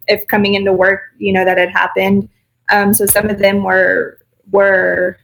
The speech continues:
um, part of the process of, you know, trying the I V F, trying the transfer, having a miscarriage, and they were there for that. But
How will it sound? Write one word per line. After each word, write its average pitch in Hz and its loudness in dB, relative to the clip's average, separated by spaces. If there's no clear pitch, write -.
um, 190 -4
part 208 2
of 196 -4
the 196 0
process 185 -2
of, 180 0
you 202 2
know, 185 2
trying 214 0
the 190 2
I 196 0
V 196 0
F, 190 0
trying 202 0
the 190 -2
transfer, 190 0
having 190 -2
a 180 -8
miscarriage, 185 0
and 185 -2
they 185 0
were 185 2
there 185 0
for 180 -2
that. 180 0
But 180 2